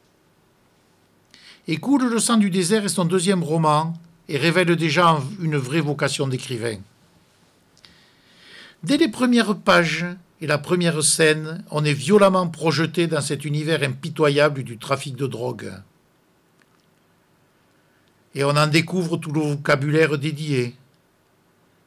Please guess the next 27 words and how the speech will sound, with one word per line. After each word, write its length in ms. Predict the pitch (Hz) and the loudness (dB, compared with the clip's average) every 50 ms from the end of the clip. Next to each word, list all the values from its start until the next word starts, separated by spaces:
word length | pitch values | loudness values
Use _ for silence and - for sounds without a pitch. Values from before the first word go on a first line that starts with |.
| _ _ _ _ _ _ _ _ | _ _ _ _ _ _ _ _
Le 160 | 131 131 143 | -4 -2 -2
four 440 | 135 - - - 190 202 202 170 170 | -2 -4 -4 0 2 2 2 2 2
et 40 | 151 | 0
le 120 | 143 139 | 0 0
point 140 | - 147 151 | 2 0 2
de 100 | 160 170 | 2 2
vente, 340 | 147 139 139 139 131 131 151 139 139 151 147 - - - _ _ _ _ _ _ | 2 2 0 0 -2 -6 -6 -8 -6 -8 -10 -14 -16 -20 _ _ _ _ _ _
le 120 | 139 139 143 | 0 0 2
daron 320 | 143 165 165 147 156 175 | 4 4 4 6 4 4
du 180 | 160 143 156 165 | 2 2 0 -4
four 360 | 170 - 190 190 196 180 165 | -4 -2 0 0 0 0 0
et 40 | 160 | 0
le 140 | 147 143 143 | 0 0 0
patron, 600 | 143 160 147 151 - 143 156 160 170 180 185 180 - _ _ _ _ _ _ _ _ _ _ _ _ | 2 -2 -2 -2 -2 2 2 2 2 0 -4 -8 -14 _ _ _ _ _ _ _ _ _ _ _ _
et 120 | 127 127 131 | -4 -2 0
les 120 | 139 135 | 0 0
jobeurs, 440 | 127 143 160 156 139 160 160 156 156 | 2 2 2 4 4 4 4 4 4
les 120 | 143 143 | 0 -4
travailleurs 540 | 143 139 147 135 147 147 139 147 147 123 156 | -2 -2 0 2 4 2 4 2 0 0 0
vendeurs. 500 | 147 165 170 151 123 123 123 120 117 - _ _ _ _ _ _ _ _ _ _ - _ _ _ _ _ | 0 0 0 0 -2 -6 -6 -8 -8 -12 _ _ _ _ _ _ _ _ _ _ -20 _ _ _ _ _
Quant 140 | - 139 127 - | -6 -4 0 2
aux 80 | 185 170 | 2 2
chauffeurs, 720 | - - 208 - - 226 208 220 247 262 254 - - - _ _ _ _ _ _ _ - _ _ _ _ _ - - - - _ _ | 2 0 -2 0 4 4 6 6 6 4 2 -2 -12 -18 _ _ _ _ _ _ _ -20 _ _ _ _ _ -20 -20 -20 -20 _ _
ils 100 | 147 127 | -8 -4
font 160 | - - 160 | 2 4 4
le 160 | 160 160 170 175 | 6 8 6 6
guet 380 | 143 160 160 160 175 190 185 | 8 6 6 4 4 2 -2